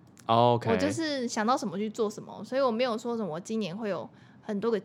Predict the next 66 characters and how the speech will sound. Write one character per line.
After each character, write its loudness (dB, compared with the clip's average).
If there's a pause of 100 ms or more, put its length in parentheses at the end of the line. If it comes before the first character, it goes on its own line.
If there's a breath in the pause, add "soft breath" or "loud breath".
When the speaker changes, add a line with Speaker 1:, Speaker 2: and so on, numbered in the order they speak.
Speaker 2:
计 -8
划。 -2
我 4
顶 -2
多 2
是 -4
有 0
一 -2
件 -4
事 -6
我 -2
想 -6
做， -2 (120)
但 0
是 -6
我 -6
没 -6
有 0
一 -4
个 -6
很 -8 (120)
确 -6
切 -8
的 -2
时 -
间。 -
Speaker 1:
你 4
不 6
会 10
设 6
一 4
个 4
deadline 2
的 -4
感 -10
觉， -12
Speaker 2:
对， 4
我 2
不 -2
会 2
设 -2
一 -2
个 -6
Speaker 1:
是 -8
不 -8
是？ -6
Speaker 2:
deadline， -6
因 -2
为 2
我 0
知 -2
道 6
我， -8 (200)
I -4
will -2
never -2
follow -2
the -4
deadline。 -6 (100)
Speaker 1:
OK。 -2
Speaker 2:
对， -6
所 -8
以 0
我 0
就 0
会， 0